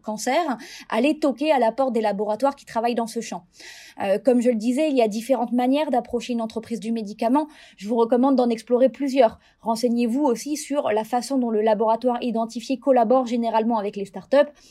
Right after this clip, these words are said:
Est-ce que c'est via des structures tierces ? Est-ce que, euh, il a ses propres programmes d'accompagnement, et cetera, et cetera.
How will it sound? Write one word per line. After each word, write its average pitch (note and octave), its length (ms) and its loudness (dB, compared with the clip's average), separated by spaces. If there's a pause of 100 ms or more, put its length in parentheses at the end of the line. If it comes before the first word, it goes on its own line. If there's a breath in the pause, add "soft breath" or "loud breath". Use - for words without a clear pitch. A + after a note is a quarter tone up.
(120 soft breath)
Est-ce - 160 0
que B3 160 0
c'est A#3 160 -4
via G3+ 160 -2
des G3 120 -4
structures - 360 -12
tierces ? C4+ 340 2
Est-ce A3 140 -6
que, A#3 120 0
euh, F#3+ 680 -2
il F3+ 400 -8
a G#3 80 4
ses G#3+ 140 -2
propres A#3 340 -2
programmes G#3+ 380 -2
d'accompagnement, G#3+ 680 -2
et C4 100 0
cetera, A#3 360 -2
et A#3 60 -6
cetera. F#3 380 -8